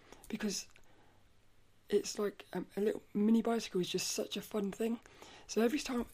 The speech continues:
every time I see a, a line and I really want to focus on it, I'm gonna think of this little mini bicycle. <laughs> But the inspirational quote is actually something he said, which, again, as he said it, I was,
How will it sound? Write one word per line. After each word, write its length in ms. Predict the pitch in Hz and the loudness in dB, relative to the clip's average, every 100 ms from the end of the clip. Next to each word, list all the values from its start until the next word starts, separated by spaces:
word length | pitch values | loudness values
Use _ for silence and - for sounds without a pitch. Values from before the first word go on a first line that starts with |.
| 240 | 0
every 140 | 240 | 0
time 200 | 233 233 | 2 2
I 60 | 226 | 0
see 240 | - 226 | 0 0
a, 80 | 208 | 0
a 60 | 196 | 4
line 500 | 202 208 175 165 170 - - - - - - | 4 6 2 -2 -6 -8 -20 -20 -20 -20 -8
and 160 | 190 190 | -2 -2
I 160 | 107 180 | 0 0
really 260 | 190 220 | 2 4
want 160 | 214 202 | 2 0
to 60 | |
focus 400 | - 214 208 208 | 0 0 0 -2
on 140 | - - | -8 -6
it, 160 | 220 - - - - - - | -6 -8 -16 -20 -20 -20 -2
I'm 80 | 208 | 2
gonna 140 | 202 | 2
think 220 | 185 220 | 2 0
of 40 | 190 | 2
this 200 | 190 - | 0 2
little 160 | 214 | 0
mini 180 | 202 196 | 2 0
bicycle. 500 | 190 208 208 - 214 - - | 0 -2 -2 -4 -4 -4 -6
<laughs> 160 | 220 254 - - - - - - - - - - - - - - | 0 0 -2 -12 -14 -6 -2 0 0 -4 -6 -8 -2 -2 -2 2
But 200 | 202 - | 2 4
the 160 | 208 | 4
inspirational 480 | 233 233 233 214 208 | 4 4 4 4 4
quote 300 | - 214 180 | 6 6 6
is 160 | - 165 | 2 0
actually 340 | 131 180 190 | -2 -2 -2
something 340 | 175 226 220 226 | 2 2 2 2
he 140 | 214 | 0
said, 300 | - 190 - | 0 -2 0
which, 340 | 180 - - - - - | -2 -2 -8 -12 -18 -8
again, 300 | 190 202 180 | 0 2 2
as 220 | 175 202 | 2 0
he 160 | 233 202 | 0 -2
said 260 | - 226 | 0 0
it, 160 | 185 - | 0 -2
I 60 | 180 | -2
was, 380 | 180 180 - | -2 -2 -8